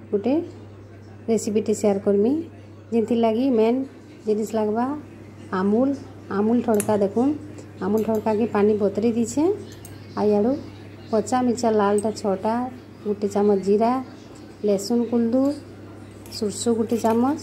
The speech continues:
ଆଉ ଅଦା ଟିକେ ନେଇଛେ, ଏଟାକେ ଗ୍ରାଇଣ୍ଡିଂ କରିଦେମି। ତାପରେ କଡ଼େଇଟା ବି ବସେଇ ଦେଇଛେ, ସିଆଡ଼େ କଡ଼େଇ ଗରମ ହେଲାନ, ସେଥିରେ ସୋରିଷ ତେଲ ଟିକେ ଦେଇଦେଲି। ତେଲ ଗରମ ହେଲା ପରେ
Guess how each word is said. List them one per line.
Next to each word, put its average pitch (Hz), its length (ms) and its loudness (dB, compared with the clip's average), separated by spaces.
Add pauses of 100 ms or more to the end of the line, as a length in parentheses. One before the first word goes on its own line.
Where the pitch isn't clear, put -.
(160)
ଆଉ 202 160 4
ଅଦା 202 180 4 (100)
ଟିକେ 226 200 0 (380)
ନେଇଛେ, 202 220 2
ଏଟାକେ 208 300 0
ଗ୍ରାଇଣ୍ଡିଂ 208 360 4
କରିଦେମି। 226 360 0 (920)
ତାପରେ 196 260 -2 (100)
କଡ଼େଇଟା 220 320 4
ବି 226 140 2
ବସେଇ 214 300 0
ଦେଇଛେ, 226 280 -2 (280)
ସିଆଡ଼େ 208 300 0 (120)
କଡ଼େଇ 220 240 2
ଗରମ 208 260 4
ହେଲାନ, 226 260 2 (560)
ସେଥିରେ 208 380 -2
ସୋରିଷ 220 320 -2 (140)
ତେଲ 220 140 2
ଟିକେ 214 280 0 (720)
ଦେଇଦେଲି। 202 460 4 (880)
ତେଲ 208 220 0
ଗରମ 208 340 4
ହେଲା 240 160 2
ପରେ 190 240 0